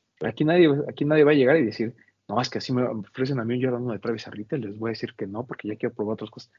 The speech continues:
Lo vamos a comprar, o sea, no nos vamos, no, no nos engañamos. El tema es que, así como estamos dispuestos a comprar Jordan uno de Travis, también estamos dispuestos a comprar otras cosas, ¿no? Son, porque estamos hablando desde el privilegio,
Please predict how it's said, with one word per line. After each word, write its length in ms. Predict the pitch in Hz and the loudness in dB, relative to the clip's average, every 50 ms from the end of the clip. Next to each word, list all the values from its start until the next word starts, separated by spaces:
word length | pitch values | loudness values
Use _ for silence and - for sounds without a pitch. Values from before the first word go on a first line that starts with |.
| _ _ _ _ _ | _ _ _ _ _
Lo 80 | - 180 | 2 4
vamos 240 | 214 240 247 226 - | 4 4 4 0 -2
a 40 | 208 | -2
comprar, 500 | - 185 160 185 190 190 202 196 185 - - _ _ _ _ _ _ _ _ | -2 -2 0 2 2 4 4 2 0 -4 -10 _ _ _ _ _ _ _ _
o 80 | - 135 | -10 -4
sea, 120 | 131 143 143 | -2 0 2
no 140 | 151 165 | 2 2
nos 140 | 175 185 175 | 2 2 4
vamos, 240 | 170 170 175 185 170 | 4 4 4 2 0
no, 240 | 156 160 175 185 185 - | -2 -2 -2 -2 -2 -4
no 140 | 175 190 | -4 -2
nos 180 | 196 202 180 - | -2 -2 -4 -4
engañamos. 520 | 135 120 120 123 139 156 160 151 127 - _ _ _ _ _ _ _ _ _ _ _ _ _ _ _ _ _ - | -4 -4 -2 -2 0 0 0 -2 -4 -6 _ _ _ _ _ _ _ _ _ _ _ _ _ _ _ _ _ -8
El 140 | 107 104 - | -6 0 6
tema 300 | 160 156 147 147 143 131 | 6 6 6 6 2 2
es 100 | 127 - | 0 0
que, 260 | - - 160 147 147 - _ _ _ _ - | 4 6 6 6 6 2 _ _ _ _ -8
así 240 | 113 107 - - 131 | -8 -6 -6 -4 -2
como 180 | - 156 156 | 0 0 0
estamos 260 | 139 143 139 131 139 143 | 0 0 0 0 0 0
dispuestos 420 | 135 - - - 123 - - - | -2 -4 -4 -6 -6 -6 -8 -14
a 40 | 107 | -12
comprar 220 | - 101 107 113 113 | -8 -4 -4 -4 -2
Jordan 380 | 123 120 120 127 131 131 131 127 | -2 -2 -2 -2 -4 -4 -4 -6
uno 220 | 127 127 135 135 | -6 -4 -2 -2
de 60 | 143 139 | -2 -2
Travis, 380 | - 165 139 107 135 - - _ _ _ _ _ _ _ _ _ _ _ _ - | -2 -2 0 0 -2 -4 -6 _ _ _ _ _ _ _ _ _ _ _ _ -4
también 280 | - 104 104 120 160 156 | -4 -2 -2 -2 -4 -4
estamos 280 | 135 117 135 123 113 104 | -4 -6 -6 -6 -4 -6
dispuestos 460 | 101 - - - 107 - - 113 - | -6 -8 -8 -8 -8 -8 -8 -12 -12
a 40 | - | -12
comprar 240 | 98 101 - 104 | -12 -10 -10 -10
otras 220 | 95 95 - - - | -10 -12 -16 -18 -12
cosas, 260 | - 107 104 - _ _ _ _ _ _ _ _ _ _ _ _ _ _ _ _ _ - | -12 -12 -12 -12 _ _ _ _ _ _ _ _ _ _ _ _ _ _ _ _ _ -14
¿no? 140 | 110 117 - - | -12 -12 -12 -10
Son, 160 | - 104 - 127 - _ _ _ _ _ _ | -10 -12 -12 -12 -20 _ _ _ _ _ _
porque 180 | - 113 - - | -6 -6 -6 -4
estamos 240 | - - 120 131 139 | -4 -2 -2 0 2
hablando 260 | 131 127 135 139 143 | 2 2 6 6 6
desde 160 | 135 131 135 | 6 6 2
el 80 | 117 113 | -2 -2
privilegio, 840 | - 143 160 165 165 165 170 165 160 160 156 160 - - - - | 0 0 0 0 0 0 -2 0 0 0 0 -2 -2 -6 -10 -10